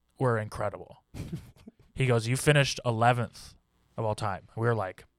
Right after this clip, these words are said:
Speaker 1: "Eleventh? That's not that good." He goes, "That's out of about seven thousand groups."
Speaker 2: Damn.
Speaker 1: And then we were like,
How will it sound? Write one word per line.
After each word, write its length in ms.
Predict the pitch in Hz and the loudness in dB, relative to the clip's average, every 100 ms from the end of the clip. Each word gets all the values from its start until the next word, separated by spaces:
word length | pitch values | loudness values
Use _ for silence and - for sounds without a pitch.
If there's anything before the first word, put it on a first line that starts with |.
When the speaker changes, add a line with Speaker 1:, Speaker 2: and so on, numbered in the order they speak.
| - | -12
Speaker 1:
"Eleventh? 520 | 104 101 123 107 90 | -8 0 0 0 -10
That's 180 | - 107 | -8 -6
not 140 | 92 92 | -6 -10
that 140 | 92 | -10
good." 160 | 92 98 | -10 -8
He 80 | 110 | -6
goes, 240 | 101 - | -6 -2
"That's 220 | 123 123 | 0 6
out 120 | 127 120 | 8 8
of 60 | |
about 260 | 117 107 - | 6 2 0
seven 320 | - 104 101 | 0 0 0
thousand 340 | 101 92 90 82 | -2 -2 -4 -12
groups." 500 | 85 82 - - - _ _ - | -14 -14 -14 -20 -20 _ _ -10
Speaker 2:
Damn. 240 | 101 90 - _ _ _ _ _ _ _ _ | -8 -8 -12 _ _ _ _ _ _ _ _
Speaker 1:
And 120 | 131 117 | -2 0
then 100 | 107 | 2
we 80 | 101 | 0
were 60 | |
like, 200 | 98 90 | 0 -4